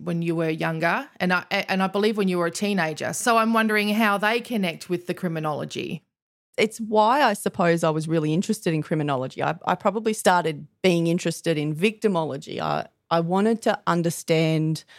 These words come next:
Speaker 2: why me. I, I felt really targeted, uh, because there had been three separate instances. You know, the first one happened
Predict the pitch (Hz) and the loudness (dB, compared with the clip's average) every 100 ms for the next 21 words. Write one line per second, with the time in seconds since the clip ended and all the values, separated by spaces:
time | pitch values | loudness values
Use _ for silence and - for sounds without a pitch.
0 | - - - _ _ - 170 160 170 160 | -20 -20 -20 _ _ -2 2 6 6 6
1 | 156 156 156 151 _ _ _ _ _ _ | 4 0 -2 -6 _ _ _ _ _ _
2 | _ _ _ 170 165 214 381 - - - | _ _ _ 2 2 2 -2 -10 -16 -14
3 | - - _ _ 180 180 - 180 - 196 | -14 -16 _ _ 0 2 2 0 2 2
4 | 220 202 175 156 - 160 151 180 160 71 | 4 2 0 0 2 4 4 0 -2 -2
5 | - _ - _ _ - 82 82 170 160 | -6 _ -20 _ _ -2 -2 -2 0 2
6 | - - 247 285 190 202 - 190 175 - | 2 2 2 4 2 2 0 -2 -2 0
7 | 180 - 170 175 208 392 - 165 - 135 | 0 0 -2 0 0 -2 0 -2 -2 -4
8 | 107 - - _ _ _ _ _ _ _ | -4 -8 -16 _ _ _ _ _ _ _
9 | _ - 190 170 185 220 196 - 175 165 | _ 2 4 4 4 4 4 4 0 2
10 | 165 165 - _ _ - 190 - 170 160 | 0 -2 -8 _ _ -2 -2 0 0 0
11 | 160 156 | -2 -4